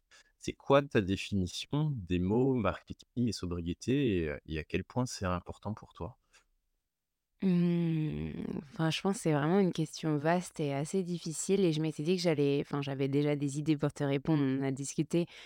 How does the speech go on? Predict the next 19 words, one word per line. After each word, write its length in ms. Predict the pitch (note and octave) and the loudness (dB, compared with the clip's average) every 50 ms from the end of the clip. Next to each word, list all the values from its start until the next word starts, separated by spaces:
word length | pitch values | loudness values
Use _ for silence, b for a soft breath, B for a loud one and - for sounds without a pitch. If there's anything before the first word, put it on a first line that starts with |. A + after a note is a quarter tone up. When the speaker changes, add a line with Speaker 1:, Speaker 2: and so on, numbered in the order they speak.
| B B B | B B B
Speaker 2:
mais 100 | E3 D#3+ | 2 2
que 60 | D3+ | 4
j'allais 240 | D#3 D#3+ D3+ D3 C#3+ | 4 4 4 4 4
plutôt, 380 | C#3 - E3 - - F3+ F#3 F3+ | 2 0 -2 2 4 6 6 6
heu, 420 | E3+ D3+ C#3+ D3 D3+ D3 C#3+ C#3+ D3 | 6 6 4 4 2 2 2 2 2
le 120 | D3+ D3 D3 | 2 0 0
faire 220 | C#3+ - F3+ E3 | 2 0 2 2
au 100 | E3 D#3+ | 2 2
feeling 520 | D3+ - - E3 E3 E3+ F#3 G#3 G#3 G3 - _ _ _ | 0 -2 -2 0 2 4 4 4 4 2 0 _ _ _
et 200 | - E3+ D#3+ D#3+ | -2 0 0 2
heu, 120 | D#3 D3+ D3 | 2 0 -2
pour 240 | C#3+ - - D#3+ D#3+ | -2 -4 -6 -4 0
moi, 360 | D#3+ E3 E3+ F#3 F#3+ F#3+ F3+ | 2 2 4 4 4 4 2
marketing 560 | F3 E3 D3+ - - E3 D#3 - F3+ F#3 F3 | 2 0 -2 -2 -4 -6 -4 0 0 2 2
et 80 | E3 D#3 | 0 0
sobriété, 560 | - E3 D#3 C#3+ D3+ D#3 D3+ D3 - - F#3+ | -2 -4 -4 -2 -2 -2 -2 -2 -2 -4 -4
ça 180 | - - E3 | -2 0 0
va 160 | D3+ C#3+ D3 D3 | 0 0 0 -2
surtout 600 | - - - - F3 - - - - F3 F#3+ | -2 -4 -4 -4 -4 -4 -6 -6 -4 -2 -2